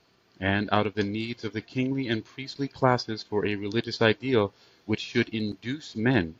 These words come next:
to be contented with slavery, to bow their necks to the yoke of taxation, and to submit to every form of economic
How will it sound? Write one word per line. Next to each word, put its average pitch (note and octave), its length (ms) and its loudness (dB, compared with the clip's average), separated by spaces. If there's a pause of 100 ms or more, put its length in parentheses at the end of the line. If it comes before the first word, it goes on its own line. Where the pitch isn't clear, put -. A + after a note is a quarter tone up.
to - 120 -10
be G#2+ 160 -8
contented A2+ 840 -2
with F#2+ 140 -14
slavery, G2 680 2 (560)
to - 100 -2
bow G2 260 6
their F#2+ 160 -2
necks G2 420 -6
to - 140 -18
the G2 100 -10
yoke G2+ 300 -2
of G2 80 -8
taxation, G2+ 720 -4 (400)
and A#2 520 2 (500)
to B2 140 -6
submit A#2 580 0 (140)
to G#2+ 380 -10
every D3 340 6
form A#2 480 -4
of G2 160 -10 (140)
economic B2+ 600 0